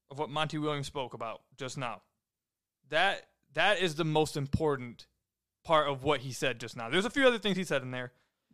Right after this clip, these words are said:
but the most important thing I took away from that is they think he's going to be a, a, a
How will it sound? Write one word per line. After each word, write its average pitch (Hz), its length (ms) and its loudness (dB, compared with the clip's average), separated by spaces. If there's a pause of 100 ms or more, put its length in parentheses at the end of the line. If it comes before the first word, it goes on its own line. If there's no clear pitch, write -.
(100)
but - 80 -8
the 180 60 -4
most 262 180 2
important 220 360 6
thing 202 140 4
I 202 140 4
took 160 200 0
away 147 180 2
from 143 140 -10
that 135 200 0
is 143 300 2 (460)
they 175 100 4
think 196 220 0
he's 190 100 -4
going 202 160 2
to 180 80 -2
be 180 140 2
a, 160 120 2 (160)
a, 147 220 4 (200)
a 147 100 0